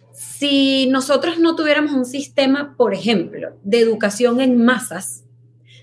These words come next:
si la educación estuviera enfocada a cada ve-,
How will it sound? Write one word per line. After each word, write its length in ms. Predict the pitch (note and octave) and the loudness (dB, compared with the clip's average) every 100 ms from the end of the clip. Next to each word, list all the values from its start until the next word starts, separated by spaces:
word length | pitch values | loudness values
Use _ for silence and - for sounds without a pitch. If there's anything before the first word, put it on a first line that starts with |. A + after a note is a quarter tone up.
| _ | _
si 400 | - - C4+ B3+ | -8 0 2 2
la 180 | B3+ | 2
educación 640 | B3 C4 B3+ A#3+ - C#4 D#4 | 2 0 -2 -6 -4 -4 -2
estuviera 340 | D#4+ D4+ B3 | -4 -2 -2
enfocada 800 | C4+ C#4 A#3+ G#3+ G#3+ G#3+ B3 - - | -2 -4 -2 2 2 2 -2 -4 -4
a 380 | G#3 A3 C#4 - - _ _ _ | -4 -4 -6 -10 -20 _ _ _
cada 280 | - A3 A3+ | -2 2 2
ve-, 160 | A#3 A#3+ | 0 -6